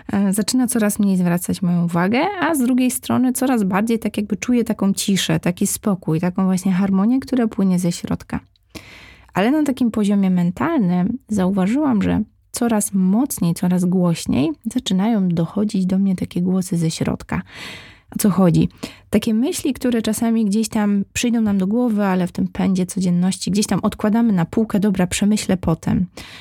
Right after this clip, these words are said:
Jakieś tam niewygodne pytania albo właśnie takie niewygodne, takie, takie drzazgi w głowie,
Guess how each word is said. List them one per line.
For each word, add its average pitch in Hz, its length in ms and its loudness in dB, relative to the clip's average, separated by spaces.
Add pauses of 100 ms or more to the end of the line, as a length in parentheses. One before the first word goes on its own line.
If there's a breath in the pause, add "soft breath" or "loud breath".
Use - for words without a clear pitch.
(160 loud breath)
Jakieś 185 260 -2
tam 226 200 0
niewygodne 254 520 2
pytania 190 640 0
albo 175 180 0
właśnie 214 260 0
takie - 180 -4
niewygodne, 214 640 2
takie, - 220 -4
takie 180 300 -4
drzazgi 185 640 0
w 175 40 0
głowie, 202 460 0